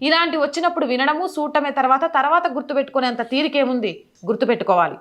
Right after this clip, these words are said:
హిందువులకు మద్దతుగా మాట్లాడుతున్న వాళ్ళ, ఆ, విషయంలో ఏ సంఘటన జరిగినా మనం గుర్తుపెట్టుకోవాలి, వాళ్ళకు మద్దతుగా నిలవాలి. ఆ అవసరం మనందరి మీద ఉంది.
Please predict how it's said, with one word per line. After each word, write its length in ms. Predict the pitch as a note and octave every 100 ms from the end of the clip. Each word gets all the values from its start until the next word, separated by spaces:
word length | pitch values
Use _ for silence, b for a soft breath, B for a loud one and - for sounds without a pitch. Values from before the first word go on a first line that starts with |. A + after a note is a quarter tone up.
| _ _ _ _ b b -
హిందువులకు 960 | D#4 F4+ G4 F#4+ D#4+ - C#4+ A#3 - - _ F#3
మద్దతుగా 600 | G#3 A#3 C#4+ D4 C#4 B3
మాట్లాడుతున్న 640 | A#3 A3+ A#3 A3 A3+ G#3+
వాళ్ళ, 480 | G3 F#3+ G#3+ G3 E3+ B B B -
ఆ, 100 | A#3
విషయంలో 720 | F#3+ A#3+ E4 D#4 C4+ D#4 G4 G#3
ఏ 200 | A3+ F4
సంఘటన 440 | G4 D4+ D#4 C4+ C4+
జరిగినా 320 | A3+ A3+ B3
మనం 280 | G#3+ G3+ G3+
గుర్తుపెట్టుకోవాలి, 680 | G3 G3 F#3+ - D3+ A2+ - -
వాళ్ళకు 360 | F3+ G3 A3+ G#3+
మద్దతుగా 520 | F3 F3 A#3+ A#3+ G#3+
నిలవాలి. 500 | E3+ G3 A3+ A3+ C#3 - _ _ _ _ _ _ _ _ _ _ _
ఆ 80 | E3+
అవసరం 360 | F3 G#3 A3 G#3
మనందరి 400 | E3+ F#3+ A#3+ A#3+
మీద 180 | G#3+
ఉంది. 280 | F#3 E3 C#3+